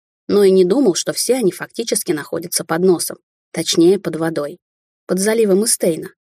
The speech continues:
Недаром здесь стояли такие мощные волнорезы. Под водой туннель. Он ведет из здания правления. Оттуда надо проникнуть в секретный космопорт. Но как незаметно пройти под носом тех,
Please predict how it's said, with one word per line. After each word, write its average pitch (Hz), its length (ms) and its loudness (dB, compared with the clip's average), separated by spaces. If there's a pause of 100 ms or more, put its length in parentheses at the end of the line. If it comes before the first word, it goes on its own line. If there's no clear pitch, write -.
(140)
Недаром 185 400 0
здесь 165 240 -2
стояли 160 400 -4
такие 160 360 -2
мощные 160 400 0
волнорезы. 165 580 -2 (760)
Под 175 120 -2
водой 180 300 2
туннель. 240 460 -4 (360)
Он 330 160 4
ведет 214 340 2
из 190 100 -2
здания 185 360 2
правления. 180 600 -4 (400)
Оттуда - 460 0
надо 226 240 0
проникнуть 190 520 -2
в - 20 0
секретный 170 440 -4
космопорт. - 680 -4 (560)
Но 190 140 2
как 233 240 -4
незаметно 180 580 2
пройти 175 320 -6
под 180 200 -4
носом 170 360 0
тех, 175 320 -4